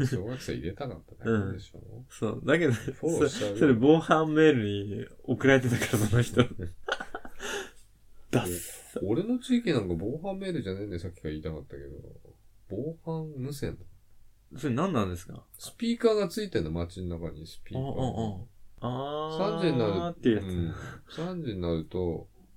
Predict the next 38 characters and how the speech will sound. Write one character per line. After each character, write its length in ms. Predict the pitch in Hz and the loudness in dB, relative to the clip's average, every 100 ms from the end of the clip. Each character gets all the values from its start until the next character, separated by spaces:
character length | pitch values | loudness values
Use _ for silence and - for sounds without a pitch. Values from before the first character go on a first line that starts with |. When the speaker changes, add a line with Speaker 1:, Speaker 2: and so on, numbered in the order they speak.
| - - - - - - - - | -20 -20 -20 -20 -20 -20 -14 -8
Speaker 1:
「私 400 | 123 185 185 - | -6 -4 -6 -2
た 180 | 98 | -2
ち、 420 | 90 - 139 - - - | -2 -12 -12 -12 -16 -16
小 300 | - 156 165 | -4 -4 -2
学 240 | 170 165 | -6 -10
生 280 | - 101 80 | -8 -4 -4
が 80 | 73 - | -6 -8
帰 220 | 127 120 | -6 -6
る 140 | 85 - | -8 -16
時 120 | - | -18
間 140 | - 80 78 | -14 -14 -16
で 120 | - | -20
す」 180 | - - | -20 -20
と 60 | - | -20
か、 60 | - - - _ - | -20 -20 -20 _ -10
と 200 | 85 113 | -6 -4
か 120 | 143 | 0
流 80 | 143 | -2
れ 60 | |
ん 80 | 82 | -2
の。 200 | 131 135 | -8 -6
Speaker 2:
う 80 | 127 | -2
ん。 180 | 107 92 - 123 | -2 -4 -12 -6
Speaker 1:
で、 120 | 110 | -4
地 100 | 127 | -6
震 220 | 139 202 | -8 -8
と 140 | 202 | -8
か 140 | - 98 | -6 -6
火 160 | - | -6
事 100 | 147 | -4
が 100 | 104 | -4
あ 60 | 82 | -4
っ 40 | |
て 120 | 82 76 | -6 -14
も 340 | 76 73 - 107 - - - - - - | -12 -14 -16 -20 -20 -20 -20 -20 -20 -14
流 60 | 101 101 98 | -10 -8 -8
れ 60 | |
る 180 | 85 | -8